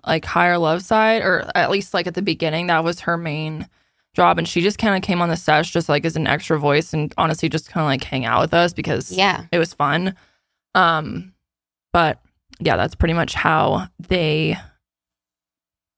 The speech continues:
Speaker 1: I guess I was gonna say met us, but I already knew you, Sid. Which, side note, someone asked, they were like, "How did, um, like, what was your guys' first impression of each other when you met, you and,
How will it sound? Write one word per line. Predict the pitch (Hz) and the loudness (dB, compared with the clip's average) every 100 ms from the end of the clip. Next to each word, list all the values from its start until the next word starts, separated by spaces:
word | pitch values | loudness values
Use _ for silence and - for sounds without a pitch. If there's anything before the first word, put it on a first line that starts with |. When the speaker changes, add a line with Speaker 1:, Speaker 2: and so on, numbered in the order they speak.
| _ | _
Speaker 1:
I | 160 | -2
guess | 170 165 | 0 0
I | 160 | 0
was | 170 | 0
gonna | 175 | 0
say | 160 | -2
met | 143 147 | 0 0
us, | 147 127 165 | 0 -2 -4
but | - 147 143 - | -4 -2 -2 -6
I | - | -2
already | 160 170 | 0 0
knew | 147 147 | -2 -4
you, | - - 78 - 190 | -2 -2 -2 -4 -8
Sid. | - - - - - | -4 -4 -4 -12 0
Which, | 240 233 | 0 2
side | 226 190 | 2 2
note, | 214 247 247 | 2 0 0
someone | 233 208 | -2 0
asked, | 185 185 185 | 0 -2 -2
they | 190 | -2
were | |
like, | 185 170 170 | 0 -2 -4
"How | - 254 277 | -2 0 2
did, | 285 277 262 - _ _ _ _ _ _ | 0 -2 -6 -10 _ _ _ _ _ _
um, | - 196 185 175 165 175 190 - _ _ _ _ _ _ - - _ | 0 2 2 -2 -4 -4 -8 -18 _ _ _ _ _ _ -14 -14 _
like, | 196 185 | 0 2
what | 226 | 2
was | 247 233 | 2 2
your | 240 | 2
guys' | 226 226 - | 2 0 -2
first | 214 214 208 | -2 0 -2
impression | 202 196 - 190 | 0 0 0 -2
of | 185 | -2
each | 175 202 | -2 0
other | 185 185 | 0 0
when | 175 | -2
you | 175 | -4
met, | 175 175 170 - | 0 2 0 -4
you | 175 175 175 | -4 0 0
and, | 170 165 165 - | 0 -2 -4 -8